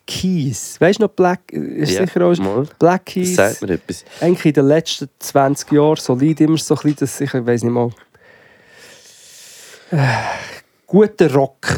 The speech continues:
Speaker 2: Und die willst du in den Elektropod?
Speaker 1: Nein, die tue ich in die Spotify-Playlist.
Speaker 2: Also in
Speaker 1: Es ist
Speaker 2: Spotify?
Speaker 1: In Spotify, ja, sorry.
Speaker 2: Sag mir das nochmal schnell.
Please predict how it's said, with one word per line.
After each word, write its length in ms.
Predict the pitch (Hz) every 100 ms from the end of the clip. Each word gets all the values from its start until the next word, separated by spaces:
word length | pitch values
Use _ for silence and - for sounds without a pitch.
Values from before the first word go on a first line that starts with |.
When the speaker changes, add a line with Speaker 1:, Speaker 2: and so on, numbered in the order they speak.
| - - _ _ _
Speaker 2:
Und 200 | 117 -
die 120 | 131
willst 180 | 139 143
du 20 | 123
in 40 |
den 120 | 113
Elektropod? 640 | 107 123 - 131 - 80 - - - _
Speaker 1:
Nein, 300 | - 135 165 -
die 120 | 170
tue 180 | 170 151
ich 60 |
in 80 | 139 131
die 360 | 131 123 120 117 -
Spotify-Playlist. 1300 | - - 151 - 175 170 160 - 160 160 143 190 - -
Speaker 2:
Also 180 | 95
in 60 | 92
Speaker 1:
Es 100 | -
ist 120 | 123
Speaker 2:
Spotify? 540 | 123 - - 69 69 80 _ _ _ _ -
Speaker 1:
In 140 | 147
Spotify, 600 | - 147 - 175 - 120
ja, 180 | 113 113
sorry. 220 | 117 120
Speaker 2:
Sag 140 | 117 123
mir 100 | 120
das 140 | 123
nochmal 200 | 120 117
schnell. 300 | 120 120